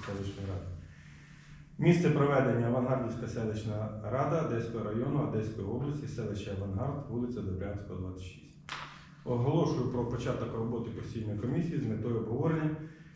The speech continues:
підготовки питань, проєктів, рішень, які мають бути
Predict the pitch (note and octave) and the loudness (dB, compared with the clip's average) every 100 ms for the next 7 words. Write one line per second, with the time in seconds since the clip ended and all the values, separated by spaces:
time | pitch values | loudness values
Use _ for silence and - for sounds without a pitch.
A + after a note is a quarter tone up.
0 | - D3 C#3 D3 D3+ C3 B2 B2+ - F3+ | -2 6 8 10 8 4 2 -2 0 2
1 | F3 A#2 C3 D3 C#3+ A2 D3+ - B2+ G2+ | 2 4 2 2 0 0 0 0 0 -2
2 | G#2+ G#2 F#2+ F#2+ F#2 A2 G2 | -2 -2 -2 -2 -4 -4 -4